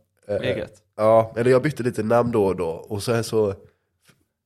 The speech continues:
Speaker 2: Alltså jag hälsade på folk och så sa jag Tom och sen kom du efter och bara, "Ja, Tom också."
Speaker 1: Ja.
Speaker 2: Och de
Speaker 1: Ja.
Speaker 2: bara, "Heter du också Tom?"
Speaker 1: Ja.
Speaker 2: Och jag bara, "Nej, han heter inte Tom, han bara skojar."
Speaker 1: <laughs> Ja.
Speaker 2: Ja.
Speaker 1: Ja, fan bra.
Speaker 2: Okej, men kör din första,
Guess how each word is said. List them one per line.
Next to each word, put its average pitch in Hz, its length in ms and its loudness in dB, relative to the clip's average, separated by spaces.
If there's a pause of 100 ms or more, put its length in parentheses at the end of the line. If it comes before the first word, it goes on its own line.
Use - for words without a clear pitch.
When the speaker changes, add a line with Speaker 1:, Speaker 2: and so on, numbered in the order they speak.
Speaker 2:
Alltså 117 200 -2
jag 127 100 4
hälsade 143 340 0
på 139 60 -8
folk 107 180 2
och 104 80 -6
så 104 100 -8
sa 110 160 2
jag 87 100 -2
Tom 117 200 0
och 113 80 0
sen 120 120 2
kom 127 180 0
du 95 140 -2
efter 110 220 -4
och 120 80 0
bara, 104 220 2
"Ja, 95 260 0
Tom 110 280 4
också." - 300 0
Speaker 1:
Ja. 135 280 2
Speaker 2:
Och 110 160 -4
de 120 60 4
Speaker 1:
Ja. 127 80 0
Speaker 2:
bara, 101 180 -2
"Heter 113 160 -4
du 123 60 2
också 117 240 -2
Tom?" 113 200 2
Speaker 1:
Ja. 123 200 -2 (180)
Speaker 2:
Och - 60 -10
jag 98 60 -4
bara, 73 120 -8
"Nej, 78 220 -4
han 95 140 -2
heter 90 160 -6
inte - 120 -18
Tom, 85 180 -6
han 92 100 0
bara 95 120 -2
skojar." 92 480 -2 (140)
Speaker 1:
<laughs> - 0 - (1040)
Ja. 123 240 -8 (420)
Speaker 2:
Ja. 95 260 -16
Speaker 1:
Ja, 113 280 -8 (200)
fan 110 220 -8
bra. 117 240 -8
Speaker 2:
Okej, 135 160 2
men 139 100 6
kör 151 180 4
din 147 160 0
första, 107 800 2